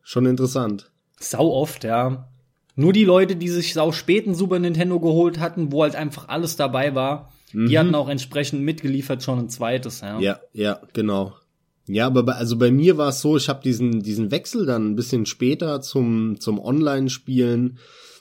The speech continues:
Speaker 1: Ich hab das schon relativ bewusst mitgenommen und kannte dann halt einige Leute, die vor mir Internet hatten und hab da dann auch öfter mal zugeguckt, was gespielt.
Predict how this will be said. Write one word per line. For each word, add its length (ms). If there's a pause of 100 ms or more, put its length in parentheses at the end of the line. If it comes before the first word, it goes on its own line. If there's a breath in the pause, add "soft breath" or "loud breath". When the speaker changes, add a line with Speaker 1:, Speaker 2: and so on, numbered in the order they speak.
Speaker 1:
Ich 180
hab 160
das 140
schon 260
relativ 600
bewusst 500
mitgenommen 840
und 420
kannte 380
dann 240
halt 180
einige 340
Leute, 380
die 140
vor 240
mir 180
Internet 460
hatten 420 (720 soft breath)
und 460
hab 140
da 220
dann 180
auch 180
öfter 340
mal 460 (380)
zugeguckt, 840
was 220
gespielt. 800